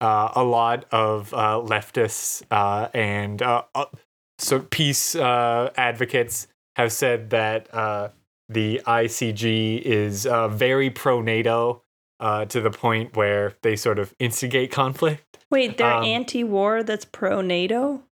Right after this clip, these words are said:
Speaker 1: Yeah, they, they believe
Speaker 2: <laughs>
Speaker 1: very, very
Speaker 2: Explain.
Speaker 1: firmly. Well, th-, they just believe that, uh, you know, intervention by nato countries, uh, is, uh,
Speaker 2: Oh,
Speaker 1: justified in
Speaker 2: oh,
Speaker 1: a lot of
Speaker 2: wait.
Speaker 1: yeah.
Speaker 2: Okay, so is it, um, we can, like, blow up,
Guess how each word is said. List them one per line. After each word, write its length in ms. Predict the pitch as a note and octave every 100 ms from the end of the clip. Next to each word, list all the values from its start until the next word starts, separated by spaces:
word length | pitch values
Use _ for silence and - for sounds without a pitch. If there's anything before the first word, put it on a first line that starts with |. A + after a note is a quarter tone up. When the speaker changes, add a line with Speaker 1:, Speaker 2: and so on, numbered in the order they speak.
| _ _
Speaker 1:
Yeah, 340 | D#3 D3 A#2+ G#2+
they, 260 | C#3 C3+
they 460 | C#3 C#3 C#3 C3+ C3+
believe 420 | B2+ D#3 E3+ E3+
Speaker 2:
<laughs> 100 | -
Speaker 1:
very, 280 | - F3 E3
very 320 | E3+ F#3+ G3
Speaker 2:
Explain. 100 | F3+
Speaker 1:
firmly. 540 | F3 D#3+ D#3 C#3+ C3+ C#3+ - _ _ -
Well, 160 | F3+ F3
th-, 160 | F#3
they 140 | F3+ G3
just 220 | G3+ G3
believe 420 | G3 F#3 F#3 D3+
that, 360 | D3 C#3 C3 -
uh, 480 | B2 A#2+ A#2 A2+ A2+ A2 _ _ _ _
you 100 | B2+
know, 120 | C#3 -
intervention 800 | D#3+ D#3+ C#3+ B2+ C3 - C3+ A2+
by 440 | A#2+ A#2+ A#2+ C3 A#2+
nato 360 | A#2+ B2 A#2
countries, 720 | A2+ B2 A2+ B2 A2+ A2 G#2+ -
uh, 380 | A2 G#2 G#2 G2+ _ - _ _
is, 440 | B2 A2+ A2 A#2+ - A#2+
uh, 180 | A2 G2+
Speaker 2:
Oh, 80 | B3
Speaker 1:
justified 460 | A#3+ G3 - B2 A#2
in 40 |
Speaker 2:
oh, 40 |
Speaker 1:
a 20 | C4
lot 20 |
of 60 | B3
Speaker 2:
wait. 320 | A#3+ - -
Speaker 1:
yeah. 180 | C3+ A#3
Speaker 2:
Okay, 180 | G#3+ G3+
so 220 | - A#3+
is 180 | A3+ A3+
it, 140 | A3
um, 260 | G#3 G#3 G3
we 140 | G#3+
can, 220 | G#3+ A3+
like, 260 | G#3+ G3 -
blow 320 | G#3 G3+ G3
up, 260 | G3 G3+